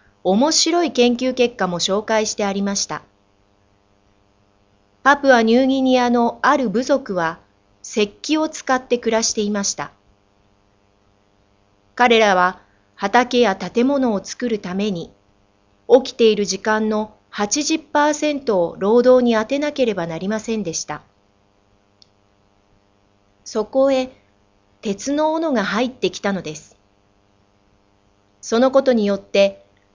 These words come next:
仕事は五十パーセントの時間で済むようになりました。そこで彼らは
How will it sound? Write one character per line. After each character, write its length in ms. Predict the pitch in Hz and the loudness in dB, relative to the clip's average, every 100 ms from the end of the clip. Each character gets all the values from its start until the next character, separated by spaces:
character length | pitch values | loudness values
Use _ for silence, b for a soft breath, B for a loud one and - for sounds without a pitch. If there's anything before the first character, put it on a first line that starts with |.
| - | -8
仕 220 | - 214 | -4 0
事 260 | 233 233 | 0 2
は 260 | 220 214 - | 4 2 0
五 140 | 214 208 | -2 0
十 180 | 262 | -2
パ 260 | 277 - 311 | -4 0 2
ー 60 | 311 | 2
セ 180 | 311 | -4
ン 60 | 302 | -6
ト 100 | 233 | -4
の 140 | 202 | -4
時 140 | 170 170 | -4 -4
間 220 | 208 226 | -2 0
で 120 | 226 | -2
済 200 | 226 - | -4 -6
む 80 | 285 | -2
よ 140 | 240 214 | 0 -2
う 40 | |
に 140 | 180 165 | -4 -8
な 100 | 160 | -10
り 140 | 170 | -10
ま 120 | 180 | -8
し 140 | 180 - | -8 -10
た。 180 | 151 - _ _ _ _ _ _ _ _ _ _ _ _ _ _ _ _ _ - | -12 -20 _ _ _ _ _ _ _ _ _ _ _ _ _ _ _ _ _ -14
そ 200 | - 202 | -8 0
こ 120 | 262 | 2
で 100 | 262 | 2
彼 280 | 262 277 240 | 0 -2 0
ら 100 | 190 | 2
は 260 | 175 175 | 0 -2